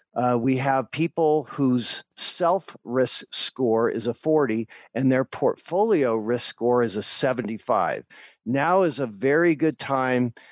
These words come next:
to, uh, to have those, uh, more equalized so that when the markets do eventually turn and go down,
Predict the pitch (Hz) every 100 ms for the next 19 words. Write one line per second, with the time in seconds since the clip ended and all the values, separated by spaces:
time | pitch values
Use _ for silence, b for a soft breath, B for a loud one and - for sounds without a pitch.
0 | B B - - 123 120 117 110 104 -
1 | 107 110 95 90 76 127 b b b _
2 | - 139 120 - - _ - _ _ -
3 | - 170 170 135 151 143 135 - - B
4 | B B - 120 117 117 131 139 139 _
5 | - 165 175 - 123 98 95 107 139 -
6 | - b b - - 139 120 117 117 123
7 | 127 123 120 131 147 - 135 - 135 170
8 | 160 127 123 - 120 113 - 127 120 120
9 | 113 107 110 104 127 123 104 101